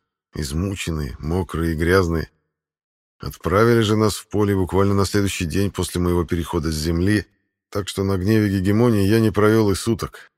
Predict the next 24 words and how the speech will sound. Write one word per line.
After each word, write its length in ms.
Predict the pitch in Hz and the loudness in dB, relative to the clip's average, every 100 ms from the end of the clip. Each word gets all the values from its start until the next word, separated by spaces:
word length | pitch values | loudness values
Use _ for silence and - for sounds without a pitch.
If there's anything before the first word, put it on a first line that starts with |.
| _ _ | _ _
и 120 | 71 | -6
у 60 | 82 | -2
меня 220 | 92 95 | 0 2
не 200 | 101 104 | 4 2
было 180 | 85 82 | 2 0
шансов 460 | - 82 76 78 | 0 -2 -4 -4
заняться 420 | 73 85 87 - 80 | -2 0 0 -4 -4
тем 240 | 90 87 | -2 -2
делом, 300 | 92 98 82 | 0 0 0
ради 180 | 85 85 | 0 -2
которого 380 | 90 80 85 85 | -4 -2 -2 0
я 80 | |
сюда 240 | 80 80 80 | -2 -2 -2
явился. 520 | 80 90 82 - - _ _ _ _ _ _ _ _ _ _ _ _ | 0 0 -2 -6 -16 _ _ _ _ _ _ _ _ _ _ _ _
"Как 300 | - 180 - | 0 0 0
я 120 | 139 | 0
его, 280 | 127 117 87 - | 0 0 -2 2
а? 180 | 175 175 _ _ _ _ _ | 2 2 _ _ _ _ _
Одной 360 | 123 127 185 165 | -6 0 2 4
левой? 460 | 147 165 139 - _ _ _ _ - | 4 2 0 -2 _ _ _ _ -6
Викинг 540 | 107 156 220 226 202 180 | -2 0 0 2 0 2
я 200 | 160 113 | 0 0
или 240 | 120 170 | 0 0
где?" 320 | 160 170 127 | 2 0 -2